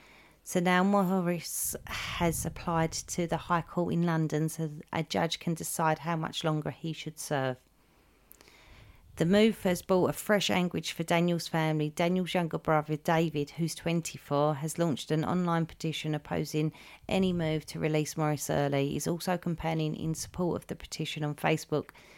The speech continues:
and visiting East London schools to get pasi-, publicity on the family's case. For now,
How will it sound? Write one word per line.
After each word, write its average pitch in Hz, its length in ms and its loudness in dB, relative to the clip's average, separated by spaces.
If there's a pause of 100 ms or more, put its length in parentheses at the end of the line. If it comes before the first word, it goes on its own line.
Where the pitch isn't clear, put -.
(280)
and 147 180 2
visiting 165 420 0
East 170 240 -2
London 156 320 0
schools 143 320 -2
to - 100 -12
get 156 200 -4
pasi-, - 400 -6 (160)
publicity - 720 -4
on 156 160 0
the 147 60 -2
family's 151 440 -4
case. 139 460 -2 (680)
For 170 140 0
now, 170 600 4